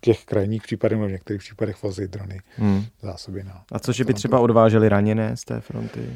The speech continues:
Speaker 2: To jsem taky
Speaker 1: U těch
Speaker 2: zaznamenal,
Speaker 1: vozítek
Speaker 2: že se
Speaker 1: se to
Speaker 2: s tím experimentuje.
Speaker 1: No, experimentuje se s tím. Já nevím o tom, že by se to používalo v nějakém širším měřítku. Asi to budou spíš jako vzácný případy. U těch vozítek se to nabízí. Ale je to zranitelný, není to moc rychlý.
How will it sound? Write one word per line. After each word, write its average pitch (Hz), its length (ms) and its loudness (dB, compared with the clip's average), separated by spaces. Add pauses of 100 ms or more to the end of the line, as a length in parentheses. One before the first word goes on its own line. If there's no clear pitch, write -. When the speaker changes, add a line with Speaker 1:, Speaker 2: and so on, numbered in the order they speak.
(160)
Speaker 2:
To 113 60 -10
jsem 123 120 -2
taky 139 140 -2
Speaker 1:
U 131 60 4
těch 131 80 2
Speaker 2:
zaznamenal, 113 300 8 (120)
Speaker 1:
vozítek 104 180 6
Speaker 2:
že 104 40 6
se - 100 0
Speaker 1:
se 151 100 8 (100)
to 220 40 8
Speaker 2:
s - 20 6
tím 107 200 0
experimentuje. 95 680 -2
Speaker 1:
No, 123 240 4
experimentuje 143 600 2
se 165 140 0
s - 40 -6
tím. 165 200 2
Já 135 240 2
nevím 143 220 2
o 160 60 2
tom, 160 140 0
že 156 80 0
by 147 60 0
se 160 80 -4
to 156 60 2
používalo 151 380 8
v 147 40 -4
nějakém 143 380 -2
širším 143 440 -2
měřítku. 131 540 -4
Asi 120 200 -4
to 127 120 0
budou 131 240 -4
spíš - 280 -10
jako 120 320 -2 (240)
vzácný 110 480 -2
případy. 98 440 -6
U 110 80 -14
těch - 220 -2
vozítek 117 380 -2
se 127 100 -8
to 131 100 -2
nabízí. 110 440 -4 (120)
Ale 135 340 6 (120)
je 110 60 -10 (100)
to 131 140 8
zranitelný, 120 720 4
není 123 200 0
to 131 120 0
moc 127 220 -2
rychlý. 110 440 0